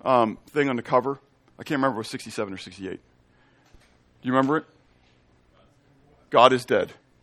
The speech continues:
God is dead." Say again? False advertising. Yeah, exactly right. I love it. So because they declared it,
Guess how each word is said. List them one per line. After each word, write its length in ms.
God 200
is 100
dead." 260
Say 140
again? 280
False 360
advertising. 520
Yeah, 100
exactly 360
right. 200
I 120
love 240
it. 140
So 220
because 320
they 80
declared 460
it, 200